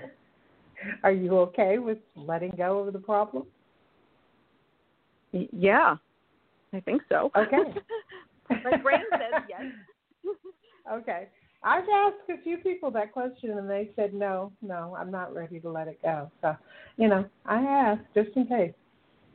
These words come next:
Speaker 1: Okay, so repeat after me. Dear Innate, I accept that I worry.
Speaker 2: Dear Innate, I accept that I worry.
Speaker 1: Dear Innate, I let go.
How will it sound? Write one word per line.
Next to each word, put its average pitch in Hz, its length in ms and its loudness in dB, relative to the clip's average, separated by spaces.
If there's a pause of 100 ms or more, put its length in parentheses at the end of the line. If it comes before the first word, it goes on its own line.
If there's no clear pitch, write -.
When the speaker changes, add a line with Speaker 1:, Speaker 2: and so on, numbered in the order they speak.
(140)
Speaker 1:
Okay, 208 300 4
so 208 80 6
repeat 240 460 0
after 247 380 2
me. 196 300 0 (1600)
Dear 208 220 6
Innate, 202 340 0 (100)
I 180 320 -2 (240)
accept - 360 -2 (340)
that 208 140 4
I 202 180 4
worry. 170 640 0 (1700)
Speaker 2:
Dear 208 240 -2
Innate, 202 320 -6 (220)
I 175 120 6
accept - 360 0
that 185 120 0
I 180 100 0
worry. 165 420 -6 (1500)
Speaker 1:
Dear 190 200 4
Innate, 185 220 0
I 170 100 0
let 175 300 -6
go. 180 280 -4